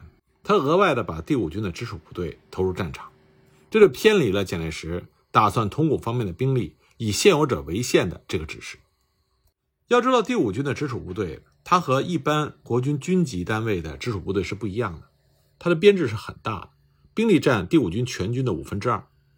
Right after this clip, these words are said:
有装甲第一兵团、骑兵团、汽车兵团、工兵团、辎重兵团、战防炮营、平射炮营等等，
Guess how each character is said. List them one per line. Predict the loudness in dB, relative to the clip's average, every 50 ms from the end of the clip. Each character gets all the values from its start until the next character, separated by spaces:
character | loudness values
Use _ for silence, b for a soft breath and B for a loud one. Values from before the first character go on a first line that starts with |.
| _ _ _ _ 0
有 | 2 4
装 | 6 6 6 4
甲 | 4 2 0
第 | -2 -2 0
一 | 0
兵 | 0 0 -2
团、 | -2 -6 -8 -16 -18 -20 _ _ _ _
骑 | -10 -4 -2 0
兵 | 2 2 0
团、 | 0 -4 -14 -18 -20 _ _
汽 | -6 0 2 4
车 | 4 4
兵 | 2 2 -2
团、 | -4 -6 -10 -16 -16 -20 _ _ 0
工 | 4 4 6
兵 | 6 4 2
团、 | -2 -6 -14 -18 _ _ -10
辎 | -2 0 2
重 | 2 2 2
兵 | 0 -4 -4
团、 | -6 -8 -14 -18 -20 _ _ _ -2
战 | 0 0 2
防 | 2 2
炮 | 2 0 0 0
营、 | -2 -4 -6 -8 -12 -12 b b b b b b
平 | -2 2 4
射 | 4 4
炮 | 4 4 2 0
营 | 0 -2 -6
等 | -6 -6 -6 -6
等， | -8